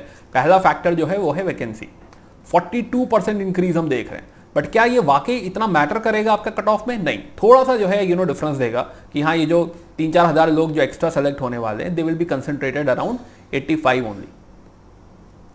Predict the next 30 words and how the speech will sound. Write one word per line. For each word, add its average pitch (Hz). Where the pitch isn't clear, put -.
दूसरा 208
factor 240
जो 220
important 196
है, 226
difficulty 151
level। 113
Difficulty 202
level 220
के 214
लिए 208
अगर 175
मैं 175
तुमसे 156
कहूँ 123
कि 143
हाँ, 143
जैसे 156
ये 156
analysis 147
जो, 147
आ, 127
history 202
की 196
करी 131
है 120
मैंने, 117
history 147
of -
culture, 110